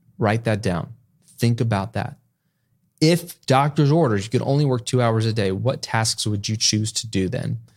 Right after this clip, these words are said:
to keep generating income? It's not gonna be ideal. I get it. Someone's gonna be mad at you. Sure.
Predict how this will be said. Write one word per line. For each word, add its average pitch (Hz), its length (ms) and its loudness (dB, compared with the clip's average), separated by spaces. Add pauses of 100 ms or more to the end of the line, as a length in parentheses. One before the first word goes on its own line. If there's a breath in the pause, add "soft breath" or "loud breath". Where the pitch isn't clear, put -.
(260 soft breath)
to - 80 -20
keep - 240 -4
generating 98 440 -2
income? 107 420 -6 (760)
It's - 140 -8
not 117 120 2
gonna 147 120 4
be 156 100 4
ideal. 127 540 2 (1200)
I 107 100 4
get 95 160 2
it. 92 120 -8 (580 soft breath)
Someone's 135 280 4
gonna 143 140 2
be 160 120 4
mad 127 260 4
at 101 80 -2
you. 120 420 2 (460)
Sure. 90 400 0